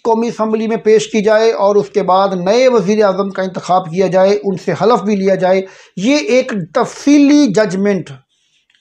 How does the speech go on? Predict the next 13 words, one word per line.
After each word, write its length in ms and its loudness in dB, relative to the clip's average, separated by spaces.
सुप्रीम 360 0
कोर्ट 260 0
पाकिस्तान 540 -2
की 60 -10
जानिब 260 -4
से 120 -10
आई, 200 0
जिसमें 520 -2
अता 280 2
बंदयाल 520 -2
साहब, 520 -4
मिस्टर 280 0
जस्टिस 420 -2